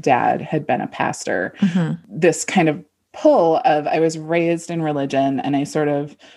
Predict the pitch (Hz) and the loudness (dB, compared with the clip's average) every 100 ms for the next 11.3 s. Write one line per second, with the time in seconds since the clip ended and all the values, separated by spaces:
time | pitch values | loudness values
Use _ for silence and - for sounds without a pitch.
0 | _ _ _ _ - - - - 185 165 | _ _ _ _ -20 -18 -12 0 2 4
1 | 143 151 185 143 131 131 135 131 - - | 4 2 2 2 4 4 2 -2 -8 -20
2 | _ 165 165 156 151 147 147 156 156 156 | _ 2 4 4 4 -2 -4 -2 2 2
3 | - 160 151 131 - - 147 135 131 113 | 2 0 2 2 0 -4 -2 0 -2 -4
4 | - 127 - - 117 - 143 131 - 165 | 0 0 0 -2 -4 0 0 0 -4 -4
5 | 147 147 143 143 123 - - 156 143 135 | 0 2 0 2 0 -2 -2 2 4 2
6 | - - - 165 151 - 135 131 110 90 | 0 -8 -6 -2 0 0 0 0 -2 -4
7 | - - - - - - _ _ _ 190 | -4 -6 -10 -20 -20 -20 _ _ _ -2
8 | 190 190 190 190 - - - 156 156 156 | 2 4 4 2 -2 -4 2 4 4 0
9 | - - - 170 170 190 175 165 160 160 | -6 -12 -4 0 2 2 2 4 4 2
10 | - 180 175 196 170 156 156 - 165 156 | 0 -2 0 0 0 2 -2 -2 0 2
11 | 160 - | 0 -4